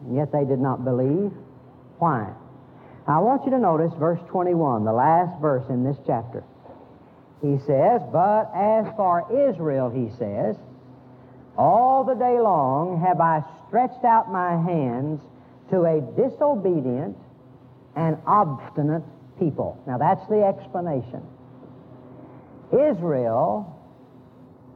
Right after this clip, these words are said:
did not receive the hearing because they were o-, disobedient and obstinate.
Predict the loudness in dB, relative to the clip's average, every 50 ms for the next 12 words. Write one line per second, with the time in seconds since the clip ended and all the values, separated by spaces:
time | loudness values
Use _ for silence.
0 | -6 -2 0 0 2 2 2 2 2 2 0 0 -2 -2 -2 -2 0 0 2 2
1 | 2 2 2 0 0 -2 -2 -2 -2 0 0 2 2 2 2 2 0 -2 -4 -4
2 | -2 -2 -2 -2 0 2 2 4 4 2 2 0 0 0 -2 -4 -4 -2 0 0
3 | 2 2 2 2 2 2 0 0 0 -2 -2 0 -2 -4 -4 0 0 0 0 0
4 | 0 -2 0 0 0 0 0 0 0 -2 -2 -4 -6 -8 -12 -16 -20 -20 -20 -16
5 | -10 -4 -2 -2 0 -2 -2 0 2 4 4 2 0 -4 -10 -10 -6 -4 -4 -4
6 | -4 -8